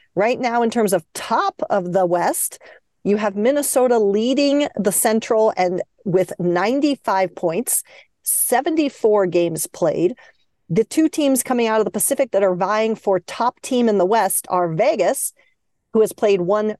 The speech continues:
less game. They have ninety-eight points, so one less game, three points ahead. And Los Angeles, who is one point ahead of Wild, two points behind Vegas with ninety-six,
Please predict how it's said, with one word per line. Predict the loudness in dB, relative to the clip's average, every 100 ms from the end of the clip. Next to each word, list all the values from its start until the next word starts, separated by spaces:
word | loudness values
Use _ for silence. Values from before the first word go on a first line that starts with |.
| -2
less | 2 2 0 -4 -4
game. | -4 -2 -2
They | 0
have | 0 0
ninety-eight | -2 0 0 0 -2 -2
points, | -2 -2 -2
so | 0 0
one | 2 -2
less | -2 -2
game, | -2 -2
three | -4 -4 -2
points | 0 0 -2 -2
ahead. | -2 0 0 0
And | -2 -2
Los | 0 0 -2 -2
Angeles, | 0 0 2 0 -2
who | 0 4
is | 4 2 -6 -20 _
one | -6 0 2 2 0
point | 0 0
ahead | 0 -2
of | 0
Wild, | 0 2 2 0 -4
two | 0 0
points | 0 -2 -2 -4
behind | -4 -2 0
Vegas | 2 2 -2
with | -4 -4
ninety-six, | -2 -2 -2 0 0 0